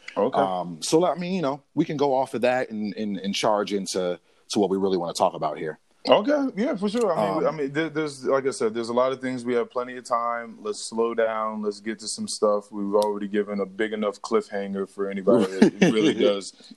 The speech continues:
Speaker 1: give a fuck to listen to, to what we have to say about, eh, you know, that regard.
Speaker 2: Right.
Speaker 1: Um, okay. Hiking, man.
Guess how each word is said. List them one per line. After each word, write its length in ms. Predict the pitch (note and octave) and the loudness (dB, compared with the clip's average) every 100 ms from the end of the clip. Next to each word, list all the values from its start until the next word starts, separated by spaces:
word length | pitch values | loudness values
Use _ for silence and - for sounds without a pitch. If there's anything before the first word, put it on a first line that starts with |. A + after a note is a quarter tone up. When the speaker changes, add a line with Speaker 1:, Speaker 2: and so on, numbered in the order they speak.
| - | 0
Speaker 1:
give 140 | G#2+ | 0
a 80 | G2+ | 2
fuck 240 | A2+ G#2 | 2 2
to 60 | G#2 | 2
listen 300 | G#2 G2 G2 F#2+ - | 0 0 -4 -4 -6
to, 240 | - - - | -8 -6 -2
to 160 | G#2 F#2 | 0 0
what 260 | F#2+ G2 | 2 2
we 120 | F#2+ G2 | 2 2
have 160 | F#2 | 2
to 100 | F#2+ | 0
say 220 | - F#2+ | -2 0
about, 360 | F2+ E2+ F2+ - _ - | 0 2 0 -2 _ -4
eh, 60 | G2+ | 0
you 180 | A2 | 2
know, 160 | G#2 F#2+ | 2 0
that 280 | E2+ G2 - | 2 2 0
regard. 360 | E2+ E2+ A1 - - - E2+ | -2 -2 -2 -12 -20 -12 -2
Speaker 2:
Right. 240 | F2 D2+ | -2 2
Speaker 1:
Um, 380 | A#2 A#2+ A#2+ A2+ - - - | 4 4 2 -2 -8 -8 0
okay. 260 | C3+ C#3+ - _ _ _ _ _ _ _ - - - - - | 0 0 -4 _ _ _ _ _ _ _ -2 -2 -2 -14 -2
Hiking, 500 | - A3 - - A2 | 4 4 2 -4 -8
man. 360 | A2+ E3+ A#3+ | -6 -4 -6